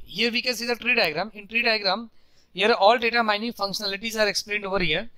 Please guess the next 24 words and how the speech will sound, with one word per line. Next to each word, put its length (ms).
and 180
all 220
al-, 220
al-, 180
al-, 140
algorithms 600
are, 160
uh, 160
displayed. 460
Like, 320
uh, 320
as 220
already 340
I 60
had 120
explained, 420
data 240
mining 300
has 100
a 80
total 240
five 240
functionalities. 600
So 340